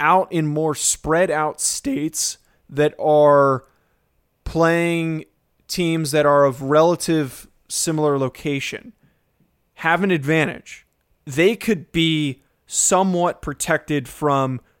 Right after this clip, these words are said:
closure and shutdown. They're not gonna be able to play a ton of games, but there's a lot less surrounding issues with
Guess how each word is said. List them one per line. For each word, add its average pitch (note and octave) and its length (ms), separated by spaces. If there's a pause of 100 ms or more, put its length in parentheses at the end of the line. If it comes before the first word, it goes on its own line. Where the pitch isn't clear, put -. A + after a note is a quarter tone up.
(140)
closure C#3 500
and B2+ 140
shutdown. - 540 (720)
They're E3+ 120
not G3 140
gonna F3+ 120
be E3 60
able D3+ 140
to C3+ 60
play C#3+ 180
a B2 40
ton C#3 160
of B2 80
games, F#3 480 (440)
but F3+ 360
there's D3 200
a D3 40
lot D#3+ 400
less D#3+ 440 (160)
surrounding D#3 720
issues C3 800 (580)
with C#3 580